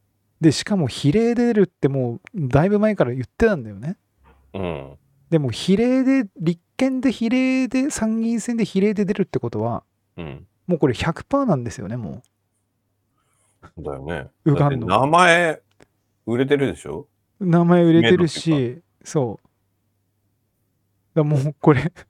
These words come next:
Speaker 1: <laughs> 落ち-、落ちない選挙なんですよ。辻元ちゃんは今回は。百パー受かる選挙なんです、彼女。
Speaker 2: うーん。だからまあ、
Speaker 1: どう？
Speaker 2: なんか、
Speaker 1: もう。
Speaker 2: なんかそれもさ、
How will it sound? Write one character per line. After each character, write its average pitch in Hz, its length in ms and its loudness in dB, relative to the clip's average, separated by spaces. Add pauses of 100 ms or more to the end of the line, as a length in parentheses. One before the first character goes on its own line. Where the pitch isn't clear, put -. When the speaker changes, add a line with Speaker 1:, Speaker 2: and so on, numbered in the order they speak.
Speaker 1:
<laughs> - 280 -20
落 185 240 2
ち-、 - 40 -20 (100)
落 202 240 2
ち 302 80 -2
な 285 140 2
い 127 200 0
選 160 240 0
挙 139 200 -2
な 113 80 -6
ん 110 40 -8
で 104 60 -12
す - 100 -12
よ。 - 200 -12 (200)
辻 131 220 0
元 123 200 -2
ち - 120 -4
ゃ 120 40 0
ん 117 60 -2
は 117 60 -8
今 113 220 -10
回 85 200 -8
は。 - 200 -18
百 - 300 -4
パ 262 200 2
ー - 40 4
受 139 100 -2
か 160 100 -2
る 127 80 -2
選 117 160 -6
挙 110 120 -8
な 85 60 -8
ん 101 40 -12
で 107 40 -16
す、 - 80 -20
彼 110 200 -6
女。 107 140 -14 (440)
Speaker 2:
う 101 40 -18
ー 76 1400 -6 (440)
ん。 90 40 -8
だ 87 100 -2
か 80 80 -4
ら 76 80 -6
ま 76 140 -8
あ、 71 160 -8 (560)
Speaker 1:
ど 151 160 2
う？ 147 220 -4
Speaker 2:
な - 80 -4
ん - 20 -18
か、 - 0 - (320)
Speaker 1:
も 127 120 -6
う。 - 20 -10
Speaker 2:
な 110 60 -12
ん 117 40 -18 (520)
か 90 60 -8
そ - 380 -12
れ 110 160 -6
も 147 120 -8
さ、 95 520 -8